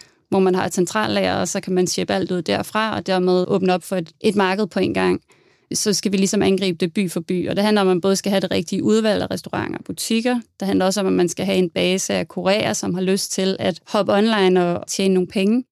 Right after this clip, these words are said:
Og så skal man selvfølgelig stimulere en efterspørgsel, så hele den her træenighed går op. Og det her med at stimulere en efterspørgsel,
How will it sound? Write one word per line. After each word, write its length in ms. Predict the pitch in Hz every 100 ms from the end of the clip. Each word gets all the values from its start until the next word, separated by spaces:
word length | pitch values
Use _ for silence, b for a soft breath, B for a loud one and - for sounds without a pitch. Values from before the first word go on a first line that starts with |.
| -
Og 120 | 214
så 100 | 220
skal 160 | 202 202
man 100 | 180
selvfølgelig 280 | 190 190
stimulere 380 | 196 180 190 196
en 80 | 190
efterspørgsel, 580 | 190 190 - 196 - 185
så 120 | -
hele 220 | 190 185
den 160 | 185 185
her 220 | 190 180
træenighed 580 | - 190 180 - - -
går 100 | -
op. 220 | - - _ B B B B B
Og 100 | 214
det 80 | 214
her 100 | 233
med 120 | 220
at 120 | 208 190
stimulere 420 | 202 190 214 214
en 100 | 202
efterspørgsel, 840 | 214 - 214 - 185 180 - 175